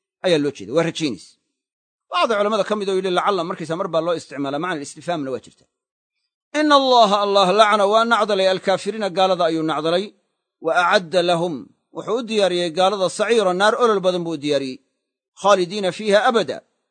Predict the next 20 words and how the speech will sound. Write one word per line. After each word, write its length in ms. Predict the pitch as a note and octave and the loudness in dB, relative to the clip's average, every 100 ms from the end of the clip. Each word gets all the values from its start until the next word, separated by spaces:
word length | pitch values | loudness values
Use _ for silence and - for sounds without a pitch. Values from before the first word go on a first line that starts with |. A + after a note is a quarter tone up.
| _ _ _ _ - | _ _ _ _ -16
Wuxuu 160 | D#3 F3+ | -6 -2
naar 220 | G3+ B3 | 4 4
olol 220 | B3+ A#3+ G#3 | 4 2 2
badan 220 | A3 B3+ | 0 -2
u 80 | A#3 | -2
diyaariyey, 440 | A3+ G#3 F#3+ G3 | 2 4 4 0
"khaalidiina," 560 | D3 A3 G3+ A#3 B3 G3+ | 4 4 2 -2 -2 -2
xaalay 400 | - A3 G3+ F#3 | 2 2 2 -2
ku 140 | - G#3+ | -2 2
waarayaan, 420 | F#3 F3 E3 D3 | 2 2 0 0
xaal 220 | F#3+ G3 | 0 0
loo 140 | F#3+ A3+ | 2 0
qadaray 360 | G3+ E3 F#3 G3 | 0 0 -2 -2
inay 160 | F3 | -6
ku 160 | E3 A#3+ A3 | -6 -4 0
waaraan 420 | F#3 F#3+ G#3+ E3+ | 2 4 2 2
naarta 280 | F3+ F#3 F3 | -2 -4 -6
gudaheeda, 400 | D3+ D#3 C#3+ C3 | -6 -4 -4 -4
saciiro 340 | - D3 F3 | -6 -4 -4
gudaheeda. 380 | D#3+ C3+ G#2+ D2 | -4 -8 -10 -14